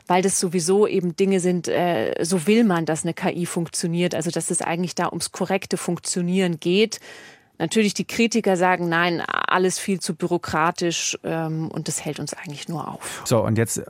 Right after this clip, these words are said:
Speaker 2: müssen wir natürlich festhalten, das Ganze ist noch eine Grundsatzverständigung zwischen den E-U-Staaten und dem Parlament über ein Gesetz. Wann wird das dann kommen?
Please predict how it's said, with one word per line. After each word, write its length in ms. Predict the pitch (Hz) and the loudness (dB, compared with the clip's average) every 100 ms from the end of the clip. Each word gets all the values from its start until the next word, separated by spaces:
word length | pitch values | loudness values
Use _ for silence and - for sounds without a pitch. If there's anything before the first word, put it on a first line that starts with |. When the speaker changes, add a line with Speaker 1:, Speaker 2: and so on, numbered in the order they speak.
| - | -2
Speaker 2:
müssen 320 | 131 135 160 | 2 2 4
wir 80 | 143 | 4
natürlich 420 | 120 - 123 110 | 2 2 0 0
festhalten, 480 | 127 120 - 120 120 | 0 0 0 0 2
das 160 | 110 | 0
Ganze 280 | - 110 110 | 0 0 0
ist 220 | 113 110 | -2 -2
noch 180 | 117 107 | -2 -2
eine 420 | - 104 101 95 - - - _ | -2 0 0 0 -4 -14 -20 _
Grundsatzverständigung 1400 | - 95 135 135 147 - - 135 - 139 143 139 147 156 151 | -2 2 2 2 -2 -2 -2 -2 0 0 0 2 2 0 -2
zwischen 600 | - - 117 - 131 127 127 _ | -8 -2 -2 0 0 0 -4 _
den 140 | 107 95 | -2 0
E-U-Staaten 640 | 95 101 - 110 120 120 | 0 -2 -2 0 0 0
und 80 | 101 | -2
dem 140 | 98 | -2
Parlament 640 | - 95 92 95 120 170 - - - - | -2 0 2 2 2 0 -6 -20 -20 -4
über 260 | 143 131 117 | 0 2 2
ein 200 | 123 127 | 2 0
Gesetz. 360 | 120 139 - | 0 -2 0
Wann 160 | 120 113 | 0 2
wird 140 | 113 | 2
das 120 | 107 | 0
dann 180 | - 104 - | 0 -2 -2
kommen? 300 | - 120 185 | -2 0 -2